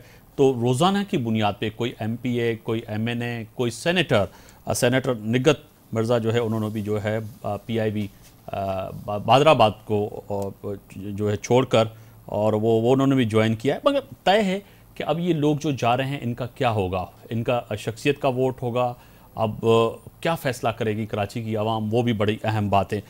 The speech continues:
پاکستان پیپلز پارٹی بھی پر امید ہے کہ وہ شہر قائد میں سے سب سے زیادہ سیٹ لینے والی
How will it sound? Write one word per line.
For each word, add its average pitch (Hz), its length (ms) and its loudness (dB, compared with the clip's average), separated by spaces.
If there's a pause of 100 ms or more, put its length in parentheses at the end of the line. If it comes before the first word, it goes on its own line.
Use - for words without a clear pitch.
(200)
پاکستان 151 400 0
پیپلز 147 280 -6
پارٹی 135 200 4
بھی 139 100 2
پر 127 160 -6
امید 127 360 2
ہے 117 200 0 (360)
کہ 123 100 -4
وہ 127 100 2
شہر 123 240 0 (140)
قائد 113 300 2
میں 120 120 -4
سے 110 300 -2 (360)
سب - 280 -4
سے 156 180 -2
زیادہ 117 380 0
سیٹ 113 300 -6
لینے 110 220 -4
والی 101 380 -4